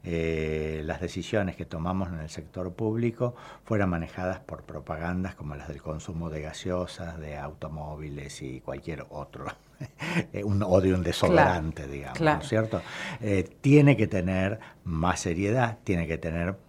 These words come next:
Speaker 1: como dije recién, mucha deliberación, mucho diálogo responsable, y esto significa informarse y conocer. Ahora,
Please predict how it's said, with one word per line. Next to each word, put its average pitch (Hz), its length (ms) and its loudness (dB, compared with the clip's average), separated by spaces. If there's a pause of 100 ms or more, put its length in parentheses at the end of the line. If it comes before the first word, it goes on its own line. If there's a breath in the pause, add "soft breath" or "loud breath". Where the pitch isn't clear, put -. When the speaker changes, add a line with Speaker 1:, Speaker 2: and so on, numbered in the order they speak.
(160)
Speaker 1:
como 73 580 -6
dije 110 280 0
recién, 85 540 0
mucha 131 340 4
deliberación, 95 760 2
mucho 120 340 2
diálogo 117 520 2
responsable, 127 960 0 (280 loud breath)
y 185 60 -6
esto 180 140 -4
significa 139 460 0
informarse 139 1000 0 (320)
y 120 120 -4
conocer. - 580 -4 (340)
Ahora, 120 320 2